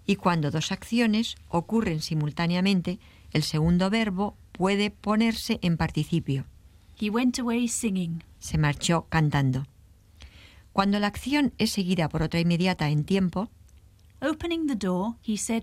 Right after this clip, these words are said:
Speaker 2: hello to me.
Speaker 1: al abrir la puerta, me saludó. Cuando la segunda acción forma parte de la primera o es resultado de esta,
Speaker 2: She went away slamming the door.
Speaker 1: salió dando un portazo.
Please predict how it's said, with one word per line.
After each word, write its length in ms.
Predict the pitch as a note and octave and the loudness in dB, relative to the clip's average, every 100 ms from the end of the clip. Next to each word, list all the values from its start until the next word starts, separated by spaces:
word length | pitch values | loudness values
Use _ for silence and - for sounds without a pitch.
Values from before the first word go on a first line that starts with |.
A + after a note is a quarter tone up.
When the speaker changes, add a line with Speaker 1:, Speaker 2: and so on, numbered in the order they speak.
| - | -6
Speaker 2:
hello 300 | B3+ A3+ E3+ | -4 -2 -2
to 180 | E3 E3+ | -4 -4
me. 240 | D#3+ D#3+ - - - - - - - | -4 -4 -10 -20 -20 -20 -20 -20 2
Speaker 1:
al 160 | F#3 | 2
abrir 280 | E3+ F3+ F3+ | 2 0 0
la 120 | G3 | 0
puerta, 440 | G3 A3+ G#3 B3 B3 | 0 -2 0 -4 -2
me 140 | E3+ | -2
saludó. 480 | E3+ E3 D3 C#3 C#3 - - - - - - - - - - - - _ - - G3+ | 0 0 0 -2 -4 -10 -20 -20 -20 -20 -20 -20 -20 -20 -20 -20 -20 _ -20 -10 -2
Cuando 260 | A3+ A3+ A#3 | 2 4 4
la 80 | A#3+ | 2
segunda 340 | C4+ D#4+ C#4+ | 0 0 0
acción 460 | A3 - G3 E3 - | -2 -2 0 0 -2
forma 420 | G#3+ G#3 G3 F3+ | -2 2 0 2
parte 300 | F3+ - D3 | 0 0 0
de 80 | D#3 | 0
la 120 | F#3 | 0
primera 480 | G3+ G3+ F#3+ G#3+ - | 2 4 2 0 -4
o 160 | D3+ D#3+ | -2 0
es 60 | |
resultado 560 | E3 D#3 F3+ E3 F3+ D3 | 0 -2 -4 0 0 2
de 140 | D#3 G3 | 0 0
esta, 340 | - - A3+ - - - - | -2 -6 -6 -8 -20 -20 -14
Speaker 2:
She 220 | - A3+ | -4 -2
went 320 | A3+ D4+ D#4 | 0 -2 -4
away 380 | B3+ A#3 A#3+ A#3 - | -4 0 0 -2 -6
slamming 600 | - A3+ A3 A#3 A#3 A3 | -4 0 2 4 4 2
the 80 | G3+ | -2
door. 380 | F3+ E3 D#3+ - _ _ _ _ - - - - - - - | -4 -4 -6 -10 _ _ _ _ -20 -20 -18 -16 -16 -20 -12
Speaker 1:
salió 520 | - F#3+ G3+ C#4 - | -2 0 2 2 0
dando 340 | F3+ F#3+ F#3 F3 | 0 0 2 0
un 80 | D3+ | -2
portazo. 480 | D#3+ - C#3 - | -4 -4 -6 -8